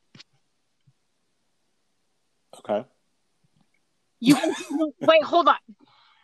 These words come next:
Speaker 2: Do you think Melania Trump knows how to smile? When have you ever seen her smiling?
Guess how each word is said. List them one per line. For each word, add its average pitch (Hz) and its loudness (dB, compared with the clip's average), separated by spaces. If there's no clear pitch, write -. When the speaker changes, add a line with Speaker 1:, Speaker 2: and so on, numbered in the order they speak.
Speaker 2:
Do 214 -16
you 214 -12
think 269 -2
Melania 214 4
Trump 202 -2
knows 190 -2
how 175 2
to 196 -10
smile? 170 -2
When 226 2
have 254 2
you 262 6
ever 233 2
seen 214 -2
her 196 -2
smiling? 170 -4